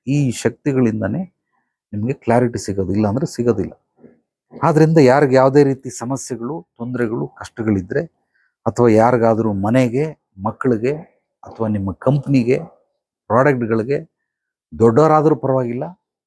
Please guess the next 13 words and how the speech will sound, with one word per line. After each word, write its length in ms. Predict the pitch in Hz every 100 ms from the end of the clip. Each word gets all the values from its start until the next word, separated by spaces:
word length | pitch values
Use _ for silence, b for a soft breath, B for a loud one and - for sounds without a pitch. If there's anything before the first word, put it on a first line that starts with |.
| _
ಎಲ್ಲವಕ್ಕೂ 540 | 113 131 131 - - 101
ಕೂಡ 200 | 127 139
ಹೆಸರಿಟ್ಕೊಡೋಂಥದ್ದು 1040 | 101 98 - 120 - 107 95 90 - 127
ನಮ್ದು 300 | 92 87 87
ಮೂಲ 280 | 87 110 110
ಕಾಯಕ. 440 | - 90 87 - 170 - _ _ _ _ _ _ -
ನೀವು 280 | 117 123 104
ಕೇಳೋಂತಹ 640 | - 135 127 113 104 101
ಪ್ರಶ್ನೆಗಳಿಗೆ 920 | 98 - - 110 90 92 123 - _ _ _ _ 113
ವಿಡಿಯೋಗಳ 360 | 117 117 104
ಮೂಲಕ 380 | 92 95 90 -
ಉತ್ತರ 300 | 92 - 113
ಕೊಡ್ತೀನಿ. 520 | 107 85 - 92 165